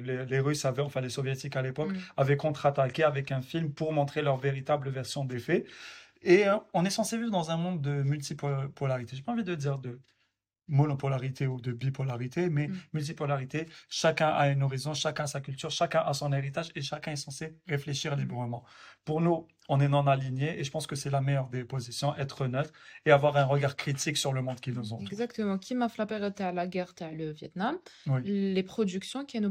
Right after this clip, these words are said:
Speaker 2: beaucoup plus, enfin, ils étaient utilisés pour soutenir l-, l'effet de, enfin, l'effort de la guerre, en gros,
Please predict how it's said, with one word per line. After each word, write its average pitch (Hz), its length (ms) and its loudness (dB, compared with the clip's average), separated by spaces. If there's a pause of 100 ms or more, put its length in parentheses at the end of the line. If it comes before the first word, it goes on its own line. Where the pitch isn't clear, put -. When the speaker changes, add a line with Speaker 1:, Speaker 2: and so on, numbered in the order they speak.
Speaker 2:
beaucoup 202 200 -4
plus, 269 200 -8 (460)
enfin, - 300 -8
ils 180 220 -6
étaient 180 320 -4
utilisés 208 420 -2
pour - 140 -10
soutenir 233 340 -6
l-, 202 240 -2 (320)
l'effet 214 260 -4
de, 196 100 -8 (120)
enfin, 185 220 -4 (560)
l'effort 233 300 2
de 226 80 4 (180)
la 185 80 4
guerre, 185 280 0 (140)
en 180 120 -2
gros, 175 260 -6